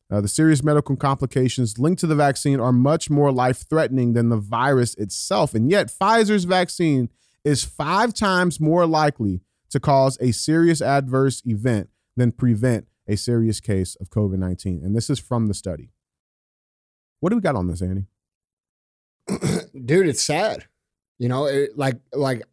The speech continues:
Speaker 2: you know, easily, uh, uh, on the, the petty side of me, I wanna sit here and fucking be like, "Yeah, I fucking told you so." But, like, dude, that's not what I ever wanted.
Speaker 1: Yeah.
Speaker 2: You know what I'm saying? I wanted to be wrong, and I'm not wrong.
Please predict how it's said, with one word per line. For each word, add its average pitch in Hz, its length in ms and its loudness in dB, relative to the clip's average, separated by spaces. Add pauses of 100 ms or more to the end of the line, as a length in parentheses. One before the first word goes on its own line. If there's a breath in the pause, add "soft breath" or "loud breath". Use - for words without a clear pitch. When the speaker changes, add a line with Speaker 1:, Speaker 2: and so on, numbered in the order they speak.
(180)
Speaker 2:
you 151 120 -4
know, 131 140 0
easily, 160 520 2
uh, 151 140 -4
uh, 135 340 -4
on 131 120 0
the, 120 300 0
the 123 120 -2
petty 165 320 0
side 139 240 0
of 123 60 2
me, 127 200 2
I 131 60 -2
wanna 123 240 -2
sit 127 180 -2
here 120 240 -2
and 113 160 -8
fucking 120 260 -4
be 113 100 -4
like, 107 120 -10
"Yeah, 175 180 -2
I 131 40 -2
fucking 135 260 -6
told 175 200 0
you 156 80 0
so." 113 280 -2
But, 107 160 -8
like, 113 180 -4
dude, 151 180 0
that's 127 200 -4
not 135 160 -4
what 135 100 -2
I 131 80 2
ever 135 160 0
wanted. 139 380 -4 (240)
Speaker 1:
Yeah. 85 180 -4 (320)
Speaker 2:
You 117 80 -2
know 123 60 0
what 127 60 0
I'm 123 80 -2
saying? 131 340 -4
I 123 80 -4
wanted 131 320 0
to 135 60 -2
be 143 120 2
wrong, 139 440 0 (260)
and 127 280 0
I'm 127 120 0
not 147 200 -2
wrong. 98 300 -6